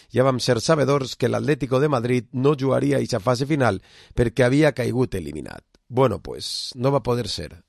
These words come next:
Ahir, els xiquets de Pepe Reina van perdre per zero gols a un en un partit en el que, de mil voltes que el tornarien a jugar, en perdrien este i potser que algun més. Però la resta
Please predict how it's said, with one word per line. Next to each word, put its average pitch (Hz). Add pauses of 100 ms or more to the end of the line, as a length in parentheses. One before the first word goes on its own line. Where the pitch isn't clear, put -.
(160)
Ahir, 185 (360)
els 110
xiquets 151
de 135
Pepe 160
Reina 143 (180)
van 135
perdre 104
per 113
zero 160
gols 151
a 123
un 151 (880)
en 139
un 196
partit 151
en 135
el 127
que, 131 (180)
de 120
mil 165
voltes 117
que -
el 113
tornarien 123
a 165
jugar, 135 (640)
en 123
perdrien 131
este 202 (120)
i -
potser 139
que -
algun 120
més. 90 (240)
Però 110
la 110
resta 165